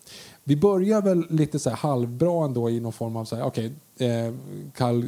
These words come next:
Kluberkrantz tänkte jag säga, men det var han, eh, backen som dribblar bort sig på egna blåa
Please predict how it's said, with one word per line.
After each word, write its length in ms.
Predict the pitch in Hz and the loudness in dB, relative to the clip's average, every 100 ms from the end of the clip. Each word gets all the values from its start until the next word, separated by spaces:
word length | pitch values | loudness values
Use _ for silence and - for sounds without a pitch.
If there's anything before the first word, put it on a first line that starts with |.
| - _ _ | -6 _ _
Kluberkrantz 720 | - 131 127 123 117 110 113 | -2 0 0 -2 -4 -6 -10
tänkte 260 | - 117 113 | -8 -8 -6
jag 60 | |
säga, 300 | 110 123 135 | -6 -4 -4
men 160 | 123 123 | -4 -2
det 100 | 127 | 0
var 100 | 127 | 2
han, 480 | 117 113 120 117 127 | 0 -2 -4 -6 -6
eh, 60 | 131 - - - - | -6 -12 -16 -20 -4
backen 480 | 131 131 - 127 113 | -4 -4 -6 -4 -4
som 200 | - 113 | -6 -4
dribblar 280 | 120 117 113 | -2 -2 -2
bort 280 | 113 110 | -4 -4
sig 120 | - 117 | -8 -8
på 380 | - 113 113 131 135 | -4 -2 -2 -4 -6
egna 360 | 131 117 113 113 | -2 -2 -4 -4
blåa 520 | 113 120 117 123 | 0 0 0 -2